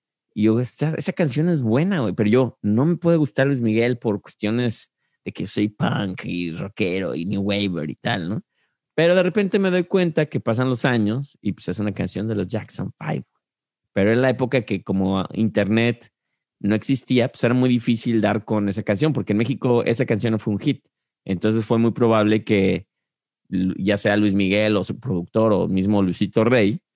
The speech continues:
dijo, "Venga, tío, vamos a, a comprar la canción esa de los Jackson Five,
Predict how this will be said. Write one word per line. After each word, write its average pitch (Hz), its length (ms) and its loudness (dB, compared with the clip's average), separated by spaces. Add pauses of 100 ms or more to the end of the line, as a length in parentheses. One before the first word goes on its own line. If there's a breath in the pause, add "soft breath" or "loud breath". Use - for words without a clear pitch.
(440)
dijo, 95 560 0
"Venga, 143 280 -4
tío, 208 180 0
vamos 165 240 2
a, 170 400 2
a 98 60 -2
comprar 117 320 0
la 147 80 2
canción 147 280 2
esa 104 200 2
de 98 80 4
los 87 120 2
Jackson 92 340 0
Five, 92 360 -2